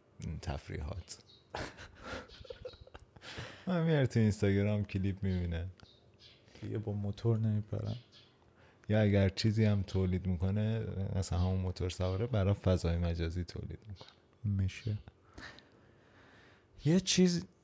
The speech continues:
Speaker 2: این جمله رو من بارها تو این ده سالی که همدیگر می‌شناسیم بهت گفتم. خب.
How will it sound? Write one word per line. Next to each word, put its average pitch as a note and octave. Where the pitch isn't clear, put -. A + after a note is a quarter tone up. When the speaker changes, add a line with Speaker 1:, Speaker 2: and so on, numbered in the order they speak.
Speaker 2:
این F#3+
جمله D3
رو F3+
من D#3+
بارها A#2+
تو -
این C3
ده A2
سالی C3
که B2
همدیگر A2
می‌شناسیم A2+
بهت A#2
گفتم. -
خب. A1+